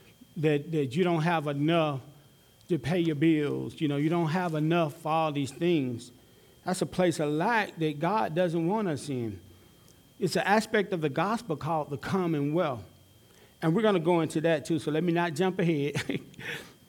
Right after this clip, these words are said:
So back to Jonah. Jonah knew three things. That God is merciful.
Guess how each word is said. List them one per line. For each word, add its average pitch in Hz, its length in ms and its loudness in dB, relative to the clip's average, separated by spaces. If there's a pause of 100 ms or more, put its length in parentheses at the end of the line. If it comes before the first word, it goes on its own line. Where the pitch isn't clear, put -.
(180)
So 208 500 6 (280)
back 214 280 0
to 190 80 6
Jonah. 151 560 0 (280)
Jonah 247 360 4
knew 208 160 4
three 196 260 0
things. 147 580 -2 (680)
That 143 280 0
God 165 320 2
is 147 160 -4
merciful. - 560 -6